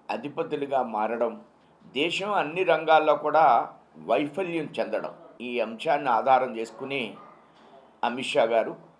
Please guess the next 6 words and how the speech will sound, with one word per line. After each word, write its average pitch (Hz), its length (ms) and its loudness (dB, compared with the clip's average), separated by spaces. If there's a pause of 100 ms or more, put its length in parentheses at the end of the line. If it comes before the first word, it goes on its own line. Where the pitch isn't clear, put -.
(240)
"మీరు 170 420 0
అంబేద్కర్, 170 680 0
అంబేద్కర్, 156 680 -2
అంబేద్కర్" 135 680 0 (1000)
అంటూ 143 360 -4
దేశంలో 135 800 0